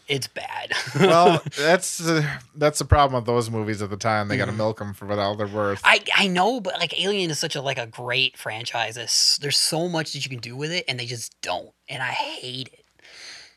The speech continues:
Speaker 2: Well
Speaker 1: Especially since Aliens. Well, it, also, too, you gotta think. The first one was directed by Ridley Scott, and the
Speaker 2: Mm-hmm.
Speaker 1: second one was directed by James Cameron.
Speaker 2: Right.
Speaker 1: And these two guys, these were out, they were at their peak of their, like, they, well, James Cameron, this was his second movie ever he's ever done.
Speaker 2: He did Titanic and this?
Speaker 1: <laughs>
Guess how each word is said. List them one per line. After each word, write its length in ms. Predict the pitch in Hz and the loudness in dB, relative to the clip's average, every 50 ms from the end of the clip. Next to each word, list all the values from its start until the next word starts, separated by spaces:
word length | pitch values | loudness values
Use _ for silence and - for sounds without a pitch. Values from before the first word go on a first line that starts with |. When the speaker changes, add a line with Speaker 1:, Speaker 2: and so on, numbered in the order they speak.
| _ _ _ _ _ - 139 - 127 | _ _ _ _ _ -14 -6 0 4
Speaker 2:
Well 120 | 139 131 - | 6 6 6
Speaker 1:
Especially 240 | - - 214 214 | 6 4 4 4
since 200 | - - 214 - - | 2 2 2 2 4
Aliens. 300 | 147 160 175 180 165 156 - | 2 2 2 0 0 2 4
Well, 160 | 226 262 262 | 4 4 6
it, 160 | 254 247 233 - - | 4 0 -2 4 6
also, 220 | 247 294 - 381 | 6 6 8 4
too, 140 | 349 - 214 | 2 0 0
you 100 | 202 190 190 | 2 4 4
gotta 140 | 175 165 | 4 4
think. 240 | - 180 156 120 - | 4 0 0 0 -2
The 80 | 143 127 | -6 -2
first 280 | - 165 208 214 - | 0 2 2 2 2
one 140 | - 247 220 | 0 0 0
was 180 | 190 175 147 - | 0 0 0 0
directed 400 | - 160 147 151 147 139 151 135 | 0 0 2 2 0 0 -2 -2
by 60 | 123 | -2
Ridley 300 | 113 120 123 117 139 156 | -2 -2 -4 -4 -4 -4
Scott, 360 | 151 - - 113 101 101 - - _ _ _ _ _ _ _ - | -4 -4 -4 -4 -4 -6 -8 -10 _ _ _ _ _ _ _ -6
and 100 | 143 120 | -4 -2
the 40 | 113 | 0
Speaker 2:
Mm-hmm. 80 | 104 - | 2 4
Speaker 1:
second 240 | 196 196 202 208 160 | 4 4 2 0 -2
one 100 | 147 147 | -2 -2
was 100 | 131 120 | -4 -4
directed 360 | - 131 127 123 - - 117 | -2 0 0 0 -2 -2 -4
by 100 | 101 98 | -4 -2
James 300 | 98 - 98 107 113 - | -2 -4 -4 -4 -4 -4
Cameron. 480 | - - 120 110 90 87 - - - - - - - - | -4 -4 -4 -6 -6 -10 -16 -20 -20 -20 -20 -20 -8 -2
Speaker 2:
Right. 140 | 113 104 95 | 0 2 2
Speaker 1:
And 80 | 85 - | 2 2
these 200 | 196 240 226 - | 2 2 2 2
two 160 | - 240 202 | 0 0 4
guys, 320 | 170 151 147 151 147 135 135 | 6 6 8 6 6 4 0
these 200 | 151 175 196 214 | -2 -2 0 0
were 100 | 202 175 | 4 4
out, 160 | 160 151 - | 4 4 4
they 120 | 131 156 185 | 4 4 6
were 60 | 170 | 4
at 100 | 151 - | 4 2
their 120 | - - | -2 -6
peak 280 | - - - 180 170 - | -8 -8 -8 -6 -4 -4
of 80 | 165 | -2
their, 140 | 151 147 143 | 0 0 2
like, 200 | 131 131 127 - | 2 0 0 0
they, 140 | - 151 143 | -4 -4 -2
well, 220 | 143 160 156 139 127 | 0 2 2 4 4
James 200 | - 240 285 - | 4 4 4 4
Cameron, 240 | - 165 156 123 110 | 2 0 0 0 0
this 120 | 151 - | -2 -2
was 140 | - 202 147 139 | -2 -2 -4 -4
his 100 | 143 - | -4 -2
second 320 | - - 147 - 135 117 | -2 -2 -2 -2 -4 -8
movie 300 | 127 135 131 123 107 - | -8 -10 -12 -12 -10 -8
ever 260 | 110 117 117 113 110 107 | -8 -8 -8 -8 -12 -14
he's 220 | - 131 135 127 131 | -12 -10 -4 -2 -2
ever 160 | 117 120 127 | -2 -2 -4
done. 320 | - 117 107 - - - - - - - - | -6 -8 -8 -8 -10 -16 -20 -20 -20 -8 -4
Speaker 2:
He 60 | - | 2
did 220 | 139 151 160 156 135 | 4 4 4 6 6
Titanic 520 | - 160 151 - 160 160 165 170 190 180 165 | 6 6 6 6 6 6 8 8 6 4 2
and 100 | 151 135 | 2 4
this? 260 | 165 226 - - - | 4 6 6 4 2
Speaker 1:
<laughs> 0 | - | 0